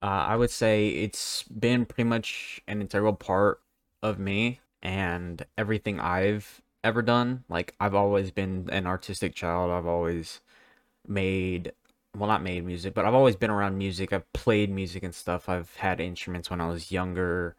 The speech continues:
Uh, tried learning many different instruments. Piano, guitar, drums. Uh, I wanted to learn violin, but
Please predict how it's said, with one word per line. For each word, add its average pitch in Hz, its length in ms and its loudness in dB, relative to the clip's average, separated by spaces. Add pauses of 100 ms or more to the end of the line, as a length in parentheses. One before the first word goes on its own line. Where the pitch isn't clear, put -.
(320)
Uh, 80 240 -4
tried 95 280 2
learning 92 460 -2
many 113 300 4
different 90 380 0
instruments. 85 920 -6 (240)
Piano, 98 840 2
guitar, 92 800 0
drums. 87 1000 -6 (480)
Uh, 90 280 2
I 104 80 4
wanted 110 420 8
to 110 60 6
learn 104 220 2
violin, 95 460 -2
but 85 260 4